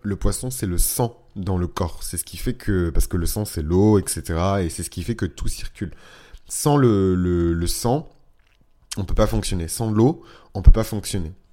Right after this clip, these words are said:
Et le poisson, c'est un peu ce qui symbolise dans le corps humain, parce que le poisson, c'est un signe d'amour, l'eau, c'est l'amour, et cetera. Je vous expliquerai tout ça en temps et en heure. Si le poisson devait personnifier, euh, un sentiment,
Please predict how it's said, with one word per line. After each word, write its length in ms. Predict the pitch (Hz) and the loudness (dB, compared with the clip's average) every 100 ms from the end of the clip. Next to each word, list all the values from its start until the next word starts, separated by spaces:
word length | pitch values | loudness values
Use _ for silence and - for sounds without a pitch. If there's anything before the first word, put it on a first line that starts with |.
| - | -8
Et 60 | |
le 100 | 95 | -2
poisson, 300 | 85 104 127 | 4 2 2
c'est 120 | 127 101 | -6 -6
un 80 | |
peu 160 | 90 120 | -8 -10
ce 80 | 123 | -12
qui 100 | - | -10
symbolise 540 | - 104 98 104 110 | -6 -4 -2 -2 -4
dans 120 | 101 | -4
le 100 | 92 | -4
corps 240 | 90 95 98 | -4 -2 -2
humain, 200 | 95 82 | -2 -6
parce 140 | - | -8
que 80 | - | -8
le 60 | 87 | -8
poisson, 260 | 92 - | -8 -10
c'est 140 | 117 92 | -10 -10
un 60 | |
signe 200 | 82 90 | -10 -8
d'amour, 460 | 87 85 85 95 101 | -8 -8 -6 -4 -4
l'eau, 300 | 85 87 98 | -4 -2 -2
c'est 160 | - 78 | -4 -8
l'amour, 420 | 78 80 95 92 | -8 -8 -8 -8
et 60 | 80 | -12
cetera. 360 | - 80 71 60 | -14 -12 -14 -16
Je 100 | 80 | -12
vous 60 | |
expliquerai 420 | 85 - - - 87 | -14 -14 -18 -16 -14
tout 120 | - | -12
ça 140 | - | -10
en 100 | 92 | -10
temps 200 | 87 95 | -10 -10
et 60 | 90 | -8
en 140 | 78 | -10
heure. 160 | 69 69 _ _ - | -14 -18 _ _ -14
Si 200 | - 120 | -6 -2
le 100 | 120 | 4
poisson 300 | 135 131 185 | 6 6 4
devait 160 | 139 120 | 0 -2
personnifier, 840 | 113 - 123 120 - - 139 143 107 | -4 -2 -2 -2 -4 -2 0 0 0
euh, 380 | 98 90 87 - | 0 0 -4 -6
un 120 | 98 | -6
sentiment, 960 | 92 - 123 131 - - 95 87 87 123 | -6 -6 -6 -6 -8 -6 -4 -4 -4 -8